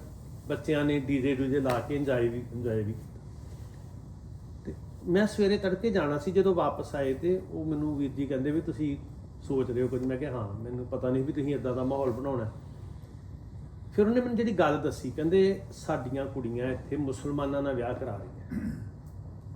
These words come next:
ਤੇ ਅਸੀਂ ਇਹ ਬਹਾਨੇ ਬਣਾਉਂਦੇ ਹਾਂ ਵੀ ਸਾਡੇ ਬੱਚੇ ਪਰਿਵਾਰ ਇਕੱਠੇ ਹੋਣ ਤੇ ਅਸੀਂ ਆਪਣੇ ਬੱਚੇ ਸਾਂਭ ਸਕੀਏ।" ਤੇ ਮੈਨੂੰ ਉਹਨਾਂ ਦਾ ਡੀ ਜੇ ਲਾਉਣਾ ਚੰਗਾ ਲੱਗਣ ਲੱਗ ਗਿਆ। ਹਨਾ, ਉਹਨਾਂ ਦੀ ਭਾਸ਼ਾ ਹੈ ਨਾ ਬੱਚਿਆਂ ਦੀ, ਇੱਕ ਟੇਸਟ ਹੈ ਉਹਨਾਂ ਦਾ।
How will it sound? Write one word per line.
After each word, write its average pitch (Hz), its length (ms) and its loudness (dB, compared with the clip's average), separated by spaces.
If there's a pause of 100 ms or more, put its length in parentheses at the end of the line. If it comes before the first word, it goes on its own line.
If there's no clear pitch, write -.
(160)
ਤੇ 156 140 4
ਅਸੀਂ 165 420 4
ਇਹ 165 260 6 (100)
ਬਹਾਨੇ 143 480 2
ਬਣਾਉਂਦੇ 127 460 0
ਹਾਂ 131 60 0
ਵੀ 143 120 -2
ਸਾਡੇ 123 380 -2
ਬੱਚੇ 117 420 -4
ਪਰਿਵਾਰ 117 520 -2
ਇਕੱਠੇ - 420 -4
ਹੋਣ 120 280 -2 (800)
ਤੇ 135 80 2
ਅਸੀਂ 143 180 -2
ਆਪਣੇ 131 240 -2
ਬੱਚੇ 123 300 -6
ਸਾਂਭ 117 240 -10
ਸਕੀਏ।" - 220 -8 (680)
ਤੇ 170 60 6
ਮੈਨੂੰ 165 280 10
ਉਹਨਾਂ 180 120 12
ਦਾ 185 80 12
ਡੀ 147 200 4
ਜੇ 143 120 2
ਲਾਉਣਾ 139 240 4
ਚੰਗਾ 127 280 0
ਲੱਗਣ 110 320 -2
ਲੱਗ 104 80 -4
ਗਿਆ। - 220 -10 (1900)
ਹਨਾ, 196 220 -4
ਉਹਨਾਂ 180 140 6
ਦੀ 214 100 4
ਭਾਸ਼ਾ 180 400 0
ਹੈ 139 120 2
ਨਾ 202 80 4
ਬੱਚਿਆਂ 180 380 2
ਦੀ, 135 120 0
ਇੱਕ 127 80 -2 (100)
ਟੇਸਟ 147 340 0
ਹੈ 147 60 2
ਉਹਨਾਂ 127 180 0
ਦਾ। 113 140 -6